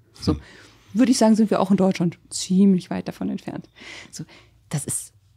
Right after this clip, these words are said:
Speaker 2: Ich
Speaker 1: ist
Speaker 2: hab zumindest ein
Speaker 1: abartig.
Speaker 2: Lehrerkind geheiratet.
Speaker 1: Oh, das ist doch schon mal super, ja. Also ich würde auch sofort einen Lehrer heiraten, aber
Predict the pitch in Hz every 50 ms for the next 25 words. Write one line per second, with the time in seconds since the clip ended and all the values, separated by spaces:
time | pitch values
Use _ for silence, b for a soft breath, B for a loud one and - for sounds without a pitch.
0 | _ _ _ _ _ - 165 - 98 - - 85 82 87 87 82 73 90 85 82
1 | 85 85 82 80 76 - - - 80 73 73 - 78 76 73 76 76 73 80 -
2 | - - - - _ _ _ _ _ _ _ - - 262 - 220 170 - 160 160
3 | - - 180 175 175 180 185 - 165 180 185 180 175 B B B B B B 165
4 | 156 147 - - - 269 269 - 233 208 175 - - 262 349 - - 185 180 -
5 | 175 - - 165 170 170 165 165 170 170 175 170 170 - - - - - 196 196
6 | 208 202 202